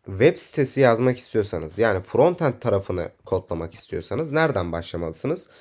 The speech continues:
Öncelikle H T M L, C S S bilginiz olması gerekiyor. Daha sonrasında JavaScript bilginiz olması gerekiyor.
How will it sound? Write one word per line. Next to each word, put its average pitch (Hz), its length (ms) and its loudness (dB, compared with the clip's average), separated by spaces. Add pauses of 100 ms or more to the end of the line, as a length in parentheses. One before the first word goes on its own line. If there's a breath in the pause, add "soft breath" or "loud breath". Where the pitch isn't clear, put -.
(180 soft breath)
Öncelikle 143 600 4
H 139 200 -2
T 143 120 4
M 135 140 2
L, - 20 -2
C 131 240 0
S 160 140 -4
S - 140 -8
bilginiz 123 360 0
olması 113 400 0
gerekiyor. 87 440 -4 (640 soft breath)
Daha 156 200 4
sonrasında 127 720 2 (280 soft breath)
JavaScript 117 800 4
bilginiz 85 380 -4
olması 78 440 -8
gerekiyor. 80 400 -10